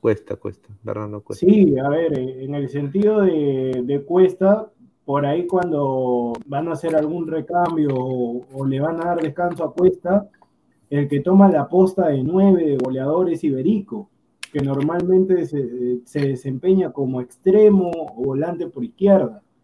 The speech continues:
Speaker 2: Entonces sí, sería bueno, ¿no? Sería bueno ver un delantero más o menos. Obviamente sabemos que Cuesta es el goleador, ¿no? Es el goleador, es el capitán de Melgar, y eso se va a mantener.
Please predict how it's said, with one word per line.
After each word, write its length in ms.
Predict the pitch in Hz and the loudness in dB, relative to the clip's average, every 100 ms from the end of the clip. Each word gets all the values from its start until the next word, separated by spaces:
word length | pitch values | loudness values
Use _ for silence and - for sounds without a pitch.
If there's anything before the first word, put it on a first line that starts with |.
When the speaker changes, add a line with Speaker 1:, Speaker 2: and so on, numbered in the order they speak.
| _ _ _ _ | _ _ _ _
Speaker 2:
Entonces 560 | 147 143 175 190 190 185 | -6 -2 2 4 4 2
sí, 400 | 233 262 202 123 | 2 4 4 2
sería 260 | - 156 190 220 | -4 -2 2 2
bueno, 120 | 147 | 2
¿no? 340 | 147 208 285 _ _ | 0 -2 -4 _ _
Sería 360 | 151 156 180 | -6 -2 -2
bueno 400 | 180 190 196 180 | 2 2 4 4
ver 240 | 180 202 208 190 - _ _ _ _ _ | 4 4 4 0 -8 _ _ _ _ _
un 200 | 175 190 | 0 4
delantero 580 | 196 185 165 156 190 185 | 4 2 2 2 4 2
más 260 | 180 - | 0 -2
o 80 | 185 | -2
menos. 760 | 185 190 190 185 185 175 - _ _ _ _ _ _ _ _ _ _ - _ | 0 2 2 4 4 2 -4 _ _ _ _ _ _ _ _ _ _ -20 _
Obviamente 640 | 196 240 214 214 214 208 | 4 6 6 4 2 0
sabemos 520 | 196 165 185 202 202 | 0 0 2 2 0
que 440 | 160 147 131 131 123 | -2 -2 -2 -4 0
Cuesta 440 | 180 185 - 151 | 0 0 0 0
es 140 | 156 | 0
el 140 | 175 160 | -4 -2
goleador, 720 | 143 123 120 143 180 147 127 | 0 2 2 2 2 2 -2
¿no? 100 | 143 | -4
Es 120 | 151 | -6
el 100 | 160 | -6
goleador, 680 | 143 135 135 147 190 190 156 | -4 -4 -4 0 2 2 2
es 140 | 147 | -4
el 100 | 156 | -6
capitán 760 | 147 139 127 - 175 190 185 165 | -6 -6 -8 -2 2 2 2 0
de 100 | 131 | -6
Melgar, 580 | 127 127 156 196 196 196 _ _ _ _ | -8 -4 0 2 2 -4 _ _ _ _
y 140 | - 156 | -6 -6
eso 180 | 156 165 | -4 -8
se 140 | 143 | -6
va 60 | 151 | -4
a 40 | |
mantener. 640 | 175 160 139 139 180 139 | -4 -6 -6 -4 -2 -4